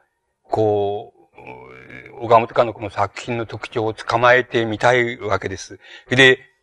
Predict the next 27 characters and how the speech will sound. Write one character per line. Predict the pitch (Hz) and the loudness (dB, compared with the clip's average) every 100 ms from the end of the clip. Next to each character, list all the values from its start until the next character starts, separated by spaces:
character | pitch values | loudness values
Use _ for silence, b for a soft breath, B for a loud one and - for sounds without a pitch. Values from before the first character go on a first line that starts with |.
| _ _ - | _ _ 0
あ | 117 | 2
の、 | 123 123 | 2 2
僕、 | 120 131 156 156 151 151 156 147 143 | 0 -2 -2 -2 0 0 -2 -4 -4
あ | 135 | -4
の、 | 131 143 147 _ _ - _ _ 127 | -4 -6 -10 _ _ -20 _ _ -4
十 | 135 143 143 | 0 2 6
代 | 135 131 127 | 6 6 2
の | 123 113 | -6 -6
頃、 | - 117 | -4 -4
つ | 113 | -2
ま | 120 | -4
り、 | 117 113 _ _ _ _ | -4 -6 _ _ _ _
あ | - | -4
の、 | 107 | -4
文-、 | 107 120 135 135 135 - _ 123 | -2 -2 -2 -2 -6 -14 _ -12
日 | 120 117 | -8 -4
本 | 127 131 | -2 -4
の | |
文 | 120 135 135 | -6 -8 -4
学 | 123 120 - | -4 -6 -10
作 | - 127 - _ _ | -6 -6 -6 _ _
っ | - 120 110 _ _ | -18 -16 -18 _ _
て | 120 | -6
い | |
う | |
の | |
を、 | 113 | -4